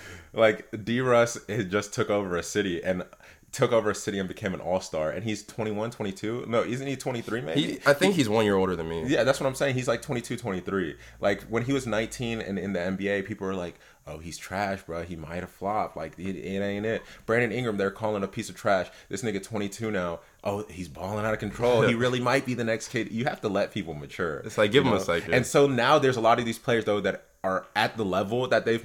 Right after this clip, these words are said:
Speaker 1: matured, you
Speaker 2: Mm-hmm.
Speaker 1: know, mentally and physically.
Speaker 2: Devin Booker with all these back-to-back fifty-point games, but
Speaker 1: Come on now. And so these twenty-two,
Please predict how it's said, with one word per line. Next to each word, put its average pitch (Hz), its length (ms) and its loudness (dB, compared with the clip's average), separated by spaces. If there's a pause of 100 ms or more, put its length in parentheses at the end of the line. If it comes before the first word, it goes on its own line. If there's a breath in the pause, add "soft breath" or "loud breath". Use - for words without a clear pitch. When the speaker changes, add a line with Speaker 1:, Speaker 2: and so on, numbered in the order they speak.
Speaker 1:
matured, 127 440 0 (260)
you 104 60 -6
Speaker 2:
Mm-hmm. 131 120 4
Speaker 1:
know, 147 340 0 (680 soft breath)
mentally 147 680 0 (420)
and 120 220 0
physically. 160 600 -2
Speaker 2:
Devin 107 340 2
Booker 123 300 4
with 104 160 4
all 98 140 6
these 101 160 0
back-to-back 104 600 4
fifty-point 117 560 -2
games, 113 380 2
but 85 360 -2
Speaker 1:
Come 101 200 -4
on 110 160 2
now. 82 220 -2
And 107 200 -2
so 127 180 2
these 123 160 -2
twenty-two, 139 680 0